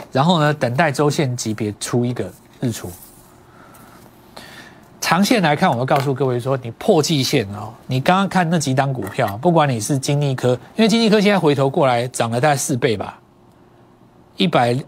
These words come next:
六又回到差不多快五百了嘛。从这几个格局来看呢，你大概都逻辑都差不多了哦。我，我认为逻辑都差不多，大概都是季线下面做强力反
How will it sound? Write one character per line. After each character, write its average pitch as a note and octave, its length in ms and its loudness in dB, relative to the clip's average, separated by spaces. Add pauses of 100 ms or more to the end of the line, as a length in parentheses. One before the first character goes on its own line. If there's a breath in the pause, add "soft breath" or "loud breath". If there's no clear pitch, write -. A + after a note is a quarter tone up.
六 E3+ 260 4
又 F3 140 6
回 C#3 180 2
到 D3+ 280 2
差 - 180 -6
不 D3 80 -2
多 D#3 80 2
快 D3+ 160 0
五 B2+ 140 -2
百 A2 160 -4
了 F2+ 80 -14
嘛。 - 100 -16 (3000 loud breath)
从 F3 180 2
这 B3 140 4
几 B2+ 200 -2
个 B2+ 160 2
格 C3+ 220 2
局 B2+ 180 0
来 A#2+ 80 2
看 A#2+ 280 -4
呢， F#2 160 -12
你 F2+ 60 -16
大 C3 120 0
概 C#3+ 180 2
都 C3 400 2 (300)
逻 A#2+ 180 2
辑 B2 160 -2
都 B2 140 2
差 A#2 160 -2
不 A2 80 -6
多 G#2+ 220 -6
了 F#2+ 80 -10 (120)
哦。 A#2 100 -16 (120)
我， A#2 160 -4
我 B2 140 -2
认 E3 100 4
为 D3+ 140 4
逻 C3 160 2
辑 C3 120 -6
都 B2 120 0
差 A#2+ 180 -2
不 A2+ 100 -6
多， G2+ 200 -8
大 D#3 100 2
概 D#3 160 4
都 D3+ 140 4
是 C#3+ 240 0 (400 loud breath)
季 F3 160 4
线 D#3+ 180 4
下 D3+ 180 2
面 D3 220 2
做 C#3 160 2
强 A2+ 220 -2
力 C3 120 2
反 F#2+ 160 -8